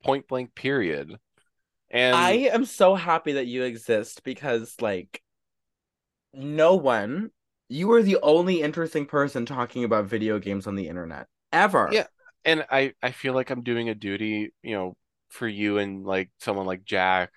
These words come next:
Speaker 1: where I know you guys are extremely busy people.
Speaker 2: Girl,
Speaker 1: And
Speaker 2: shut
Speaker 1: I
Speaker 2: up. You're
Speaker 1: <laughs> No.
Speaker 2: not doing a duty for anyone. You are doing something brilliant for your own sake, okay?
Speaker 1: I, I, I, yeah, yeah, I, I know that, but it's just, like, you guys have to, like, watch movies, read books, listen to,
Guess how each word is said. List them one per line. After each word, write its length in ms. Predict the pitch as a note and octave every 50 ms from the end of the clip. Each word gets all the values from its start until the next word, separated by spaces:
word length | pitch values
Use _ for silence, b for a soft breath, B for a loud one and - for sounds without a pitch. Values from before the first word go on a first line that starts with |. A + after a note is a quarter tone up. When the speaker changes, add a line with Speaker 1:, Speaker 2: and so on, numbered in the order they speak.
| _ _ _ _ _ _ _ -
Speaker 1:
where 240 | A2 G#2 G2+ G2+
I 100 | F2 G#2
know 100 | G#2 G#2+
you 200 | G#2 G#2+ A2 A2+
guys 200 | A#2 B2 A#2 G#2
are 100 | G#2+ G2+
extremely 720 | G#2 G2 - - - - - G#2+ G#2+ G#2+ A2 A2 A2 G#2+
busy 640 | G2+ G2+ G2 F#2+ G2 G2 A2 A2+ G#2+ A2 A2+ A2+ A2+ A2 _ _ _ _ _ _ _ -
people. 640 | - - G#2 G2 - - A#2 A#2 B2 B2+ C3 C3 - _ b b b b b b -
Speaker 2:
Girl, 200 | - G3+ G3+ F#3+
Speaker 1:
And 120 | - - -
Speaker 2:
shut 40 |
Speaker 1:
I 320 | G#3+ F#3+ - D#3+ D#3+ D#3 C3+
Speaker 2:
up. 100 | - -
You're 120 | C#3+ E3 G3
Speaker 1:
<laughs> 0 |
No. 60 | G#3+
Speaker 2:
not 120 | F#3 -
doing 160 | - A3+ A3+ G#3
a 40 | G3
duty 240 | - D#3+ E3 E3+ E3
for 120 | - E3
anyone. 340 | D3 D3+ D#3 E3 D3+ C#3 C3
You 240 | B2+ - D#3 F3 G3
are 140 | - A3 A3
doing 460 | F3+ - G3 F3 F3 E3+ E3+ E3 C#3 -
something 360 | - F3 E3 E3+ E3 D#3 C#3+
brilliant 600 | - - C#3 C#3+ D3+ D3+ C#3+ C3+ B2 B2 - -
for 100 | - D#3
your 180 | C#3 C3+ A#2 A#2
own 180 | B2+ C3 C3
sake, 320 | B2+ - - B2 G#2 F#2+ D2+
okay? 440 | C2+ A#2+ B2 D3 C3 A#2 A2+ A2+ A2+ -
Speaker 1:
I, 180 | F#3 G#3+ A3
I, 340 | F#3 - E3+ D#3 - F3+ F3 F#3+
I, 100 | F#3 -
yeah, 180 | - F#3 E3+ C#3
yeah, 180 | C3 C#3 C#3 - -
I, 300 | D3+ D3+ B2 - C#3+ D#3
I 20 |
know 160 | D#3 D#3+ C#3+ A#2+
that, 140 | A2 G#2+ G#2
but 120 | B2 A#2+
it's 120 | C3 -
just, 160 | - C#3 - -
like, 180 | C3+ A#2+ A#2 A#2+
you 100 | C3 C3
guys 240 | C3+ C#3 C3 B2+ A#2
have 280 | A2 - B2+ A#2+ G#2+
to, 100 | - - A2+
like, 180 | G#2+ G#2 G2 -
watch 260 | G#2+ G2+ G2+ - -
movies, 420 | G#2 G2+ G2 F#2+ G2 G2 F#2 F#2 -
read 240 | G2+ F#2+ F#2+ F2+ F#2+
books, 460 | - F#2 F#2 F#2 F#2 F2+ - - -
listen 280 | G2 F#2 - - G2+ F#2
to, 120 | F#2 F#2